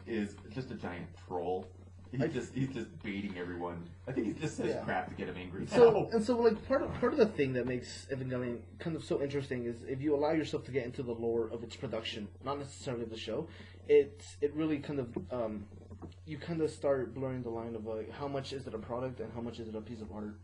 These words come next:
Speaker 2: from the, from the director, because he pitched it to,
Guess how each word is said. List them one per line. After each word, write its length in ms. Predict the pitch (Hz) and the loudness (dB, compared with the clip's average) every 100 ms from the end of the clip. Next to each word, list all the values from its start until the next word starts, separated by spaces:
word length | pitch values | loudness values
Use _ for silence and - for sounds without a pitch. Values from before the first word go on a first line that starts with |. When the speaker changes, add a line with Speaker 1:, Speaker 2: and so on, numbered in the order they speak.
| - | -12
Speaker 2:
from 180 | 117 110 | -10 -8
the, 240 | 113 107 95 - | -8 -10 -12 -12
from 120 | 120 104 | -10 -8
the 80 | 113 | -6
director, 320 | 113 113 - - - - - | -6 -8 -12 -16 -16 -16 -2
because 320 | 185 170 185 | 0 4 4
he 120 | - 208 | 4 4
pitched 360 | - 180 - | 4 2 4
it 220 | 160 147 - | 4 4 2
to, 420 | 151 143 131 | -4 -2 -4